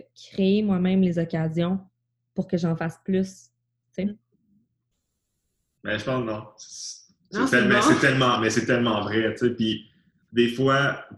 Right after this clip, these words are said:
Speaker 2: sais, je pense que l'affaire qui est super importante, c'est aussi de prendre le temps de te reposer ces questions-là tout le temps.
Speaker 3: Mm.
Speaker 2: Tu sais, des fois, tu, tu te dis, « Je pars, OK, là, j'aime ça », mais ça se peut qu'une semaine, tu tripes moins, ou ça se peut que dans un an, ça aille changer un peu, tu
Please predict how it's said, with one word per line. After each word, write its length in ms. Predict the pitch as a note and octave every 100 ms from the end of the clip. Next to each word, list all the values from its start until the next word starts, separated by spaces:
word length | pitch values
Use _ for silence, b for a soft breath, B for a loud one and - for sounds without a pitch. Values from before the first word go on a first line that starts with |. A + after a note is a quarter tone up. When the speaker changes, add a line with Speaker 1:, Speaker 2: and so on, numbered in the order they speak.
| A#2
Speaker 2:
sais, 20 |
je 40 | -
pense 200 | A2+ A2
que 100 | -
l'affaire 300 | F#2+ - G#2+
qui 120 | G#2+
est 20 |
super 240 | G#2 - A2
importante, 580 | A2 G#2 - A2+ A#2 -
c'est 220 | A2 - A#2
aussi 240 | A2+ B2+
de 100 | A#2+
prendre 340 | - - A#2 A2
le 240 | G#2 -
temps 280 | - A2+ A#2 - _ _ _ _ _ -
de 100 | G#2
te 100 | -
reposer 420 | A2+ A#2 G#2+ A2+
ces 160 | A2+
questions-là 520 | - F#2+ - F#2+ F#2+ F#2+
tout 100 | F#2+
le 100 | E2
temps. 140 | F#2+ _ _ _ G3
Speaker 3:
Mm. 160 | F#3+
Speaker 2:
Tu 60 | F#3+ _
sais, 80 | C3
des 140 | B2
fois, 220 | A#2+ C3+ C3+
tu, 140 | -
tu 60 | A#2+
te 200 | - A2
dis, « 180 | A#2 A#2
Je 200 | - -
pars, 440 | A#2+ B2+ C3 -
OK, 120 | -
là, 160 | A2+ A2+
j'aime 220 | G#2+ G#2
ça », 260 | G#2 B2+ B2
mais 200 | G2+ G2 _ _ _ _ _ _
ça 200 | - G#2+
se 100 | -
peut 140 | D3 C3
qu'une 220 | A#2 G#2+
semaine, 420 | - A#2+ A2+ A#2 A2
tu 140 | - -
tripes 240 | B2 A2+
moins, 260 | A2+ A2+ A2+
ou 40 |
ça 160 | A2 A#2+
se 100 | -
peut 100 | C#3
que 100 | A#2
dans 180 | A2 G#2+
un 200 | G#2+ G#2+
an, 240 | A2 A2 - _ _ _ _ _ _ _ _ _
ça 200 | - G#2+
aille 180 | G2+ G#2
changer 380 | G#2 G#2+ G#2 G#2+
un 120 | G#2
peu, 280 | - G#2+
tu 60 | G#2